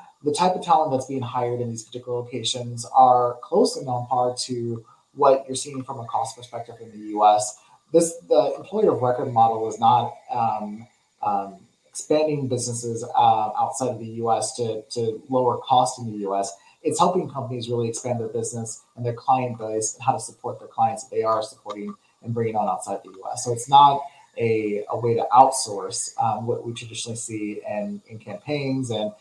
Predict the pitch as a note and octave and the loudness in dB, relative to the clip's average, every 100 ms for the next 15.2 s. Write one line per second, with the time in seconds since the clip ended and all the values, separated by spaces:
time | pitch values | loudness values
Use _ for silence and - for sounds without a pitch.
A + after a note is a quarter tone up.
0 | _ - A#2+ B2 A#2 A2 B2+ C3 A#2 A2+ | _ -8 -4 0 -2 -2 -2 0 4 4
1 | A2 - - - D3 F3 F3 D3 D3 D3 | 4 0 -16 -2 8 8 8 6 4 4
2 | C3 B2+ A#2+ - - B2+ B2 B2 A#2+ B2+ | 4 2 0 -6 -6 -4 -4 -6 -8 -8
3 | B2 A#2 A#2+ A#2 F#3 F3+ D#3 C#3 C3+ B2 | -10 -6 -6 -6 -2 0 2 0 -2 -6
4 | - B2 A#2+ A#2 A2 A2 _ _ _ C3 | 0 2 2 2 0 -2 _ _ _ 2
5 | D#3+ E3 E3 D#3 E3+ D#3 C#3+ D3 C#3+ D3+ | 8 8 6 0 -2 -2 2 2 2 -2
6 | D3 C#3+ C#3+ C#3+ D3 C#3 C3 _ _ B2 | -4 -4 -2 0 -2 -4 -8 _ _ 6
7 | B2+ B2+ C3 B2 B2+ A#2+ A#2 B2 A2+ - | 6 6 2 -2 0 2 0 -4 -8 -8
8 | A#2 G#2+ - A2 G#2+ G#2 G2+ G2 F#2+ F2+ | -10 -10 -10 -8 -8 -8 -6 -6 -8 -8
9 | F2 - G#2 G#2 B2 A#2+ B2 B2 B2 A#2+ | -8 -8 -10 -8 -4 -4 -4 -6 -6 -6
10 | - A2+ - A2+ - G#2+ G#2 G2+ G2 - | -6 -6 -6 -10 -6 -6 0 2 2 0
11 | - - - C3 C#3+ - - C3 D3 - | -12 -16 -6 0 2 2 2 4 4 2
12 | A#2+ A#2 A#2 - C3 B2+ A#2+ A2+ G#2+ A2 | 0 0 -2 -6 -4 -4 -4 -2 -4 -4
13 | - B2 C#3+ C3+ C3 B2 - A#2 A#2+ A#2 | -2 -2 -2 -4 6 6 6 0 -4 -2
14 | A#2 A2+ A2 - B2 A2+ A#2 A#2 - A#2 | 2 2 2 -8 -12 -10 -6 -4 -2 -4
15 | A#2 A#2 | -6 -8